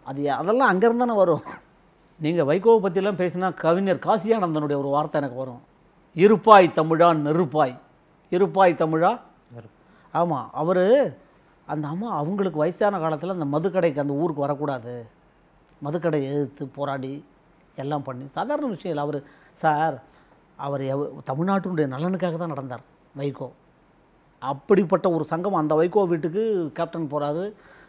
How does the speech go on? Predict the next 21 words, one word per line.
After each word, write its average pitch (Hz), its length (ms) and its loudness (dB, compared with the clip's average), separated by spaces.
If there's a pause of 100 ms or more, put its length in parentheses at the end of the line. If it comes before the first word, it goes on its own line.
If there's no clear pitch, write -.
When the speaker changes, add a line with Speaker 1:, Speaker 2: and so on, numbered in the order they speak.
(140)
Speaker 1:
நல்ல 160 520 2
வார்ம் 147 340 0
ரிசப்ஷன் 143 320 -8
இருந்தது. 147 600 -6 (420)
இவரை 156 400 4
அவர் 143 340 2
பாராட்டினார், 143 580 0
அவரை 151 260 0
இவரை 143 180 -2
பாராட்டினாரு. 139 800 -6 (140)
அஹ், 147 260 -4
அந்த 135 260 -4
ஒரு 135 160 -8
சந்திப்பு 170 400 -6
நல்லா 156 260 0
இருந்தது. 147 360 -6
கலிங்கப்பட்டி 202 340 -6
வீட்டுக்கு 196 280 -6
எத்தனையோ 214 320 -4
பேர் 180 100 -2
வந்திருக்காங்க. 131 400 -8